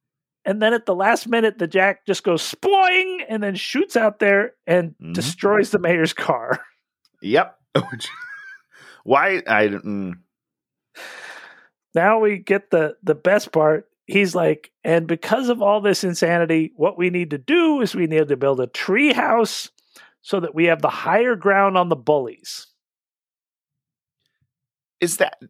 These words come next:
Speaker 2: is that what you got from the story? Me neither. Okay, good. 'Cause when he, when he basically <laughs> surmises that at the end, I was like, "Wait, what?"
Speaker 1: Tony,
Speaker 2: I, that's not the direction I thought we were going.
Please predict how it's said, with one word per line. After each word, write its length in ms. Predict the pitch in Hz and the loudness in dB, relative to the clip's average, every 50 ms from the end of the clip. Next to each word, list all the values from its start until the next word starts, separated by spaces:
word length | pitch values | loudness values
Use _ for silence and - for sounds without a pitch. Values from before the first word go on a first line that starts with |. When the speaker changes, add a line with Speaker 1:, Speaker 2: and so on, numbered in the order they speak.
| _ - | _ -6
Speaker 2:
is 200 | 196 202 175 175 | -6 -4 -2 0
that 200 | 240 - 392 - | 0 0 0 -2
what 160 | - 440 - - | -4 -4 -4 -4
you 220 | 170 175 190 202 | -6 -6 -6 -6
got 400 | 156 123 135 123 131 139 - - | -2 0 2 2 2 2 -2 -4
from 240 | - - 135 127 123 | -6 -4 -4 -4 -4
the 80 | 117 113 | -4 -6
story? 640 | - - - 120 107 107 104 104 107 110 117 123 _ _ _ _ _ - 151 _ _ _ _ _ _ _ _ _ _ _ _ _ _ 147 | -6 -4 -2 0 2 4 4 2 2 0 -2 -8 _ _ _ _ _ -20 -20 _ _ _ _ _ _ _ _ _ _ _ _ _ _ -6
Me 260 | 226 285 339 359 415 | -2 0 0 0 0
neither. 420 | 339 285 262 226 170 127 127 120 120 123 | 0 0 0 0 0 0 2 2 2 0
Okay, 300 | 120 - - 185 147 135 | 0 0 0 0 0 0
good. 260 | 143 165 180 170 - | 0 -2 -2 -2 -2
'Cause 180 | - 202 156 | -2 -4 -2
when 160 | 175 233 233 220 | -2 -2 -2 0
he, 160 | 214 370 415 349 320 - _ _ - | -2 -2 -4 -6 -10 -14 _ _ -12
when 240 | 151 165 214 233 233 | -4 -2 -2 0 0
he 160 | 233 294 - | -2 -4 -4
basically 680 | 175 156 156 202 247 330 - 233 226 - - 185 165 | -4 -2 -2 0 0 0 -2 -4 -6 -4 -2 -2 -2
<laughs> 0 | |
surmises 720 | 135 - - - 127 127 127 117 143 180 196 - 143 143 123 | -4 -2 -4 -4 -4 -2 0 0 0 0 -2 -6 -8 -2 0
that 160 | 139 131 123 | 0 0 0
at 80 | 117 95 | 0 -2
the 140 | 123 143 | -2 0
end, 120 | 175 190 139 | 0 0 0
I 40 | 123 | 0
was 100 | 120 110 | 0 0
like, 180 | 123 117 110 - - 98 101 _ | 0 -2 -2 -4 -8 -20 -20 _
"Wait, 320 | - 107 104 123 120 107 | -12 -4 0 0 0 2
what?" 260 | 90 98 110 - 403 - - _ _ _ _ - - - - - | 2 2 2 2 2 0 -6 _ _ _ _ -20 -20 -20 -16 -6
Speaker 1:
Tony, 240 | - 196 208 196 190 | -4 -4 -2 0 0
Speaker 2:
I, 80 | 196 | -2
that's 320 | 240 - 240 247 247 - 185 | 0 0 -2 -2 -2 -4 -2
not 200 | 220 247 - - - _ _ | 0 0 0 0 -4 _ _
the 80 | - 190 | -6 -4
direction 460 | 170 185 190 240 - - - - 160 147 | 0 0 0 0 0 -2 -6 -4 0 0
I 80 | 131 | 0
thought 280 | - - 170 175 175 - | 0 0 0 0 0 -2
we 120 | 139 139 135 | -2 -2 0
were 140 | 127 131 123 | 0 0 0
going. 440 | 120 147 180 - 508 494 415 123 | 0 0 0 2 2 0 0 -2